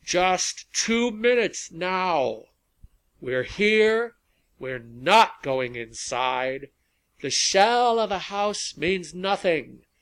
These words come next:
less than nothing, if our hearts are not in it.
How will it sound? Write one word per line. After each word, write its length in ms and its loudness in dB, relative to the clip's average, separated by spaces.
less 680 0
than 280 -2
nothing, 680 -2
if 220 -2
our 320 2
hearts 640 4
are 160 -2
not 280 -2
in 140 4
it. 280 -2